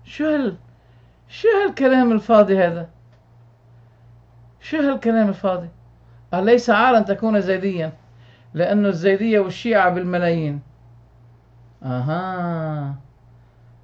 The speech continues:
أها، الحمد لله أنه المدافر، الله يجزيه خير، لقطه وقال له: "يعني شو القضية بال-، بال-، بالعدد يعني؟" فبهت الجاهل الجهول، بهت الجاهل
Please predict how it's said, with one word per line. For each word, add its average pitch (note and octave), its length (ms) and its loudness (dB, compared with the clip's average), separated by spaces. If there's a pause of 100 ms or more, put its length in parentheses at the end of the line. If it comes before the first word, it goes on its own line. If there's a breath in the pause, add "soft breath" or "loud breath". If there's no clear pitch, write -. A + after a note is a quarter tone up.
(120)
أها، C#3+ 520 -4
الحمد C4 300 -2
لله A3+ 160 4
أنه G#3 140 2
المدافر، G3 540 -2
الله F3 120 0
يجزيه E3+ 180 -2
خير، G#3+ 380 0 (840)
لقطه A3+ 480 4 (1080 soft breath)
وقال F#3+ 220 0
له: G3+ 60 6
"يعني D#3 200 2
شو D3+ 140 -8
القضية C#3 560 -2
بال-، A2 300 -4
بال-، G2 580 -8
بالعدد D3+ 460 -2
يعني؟" G3+ 420 0 (680 soft breath)
فبهت A#3+ 520 6
الجاهل A3 640 6
الجهول، G3 800 6 (1900)
بهت F#3+ 460 0
الجاهل F3+ 640 0